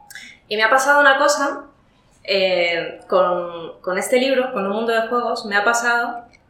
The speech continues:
que me ha hecho viajar, evidentemente. Eh, cuando, ahora vamos a hablar un poco más en profundidad del libro,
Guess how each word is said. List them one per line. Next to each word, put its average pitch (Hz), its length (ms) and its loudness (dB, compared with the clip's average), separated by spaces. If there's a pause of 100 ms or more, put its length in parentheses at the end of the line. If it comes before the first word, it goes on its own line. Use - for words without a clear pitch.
(160)
que 185 200 0
me 175 160 -2
ha 180 80 0
hecho 180 160 -6
viajar, 165 440 -2 (640)
evidentemente. 185 800 0 (320)
Eh, 180 680 -2
cuando, 175 1120 0
ahora 185 140 0
vamos 185 220 0
a 185 40 -6
hablar 175 140 -4
un 175 80 -10
poco 175 180 -10
más 170 520 -2
en 175 180 -6
profundidad 170 800 -4
del 175 280 -2
libro, 226 340 0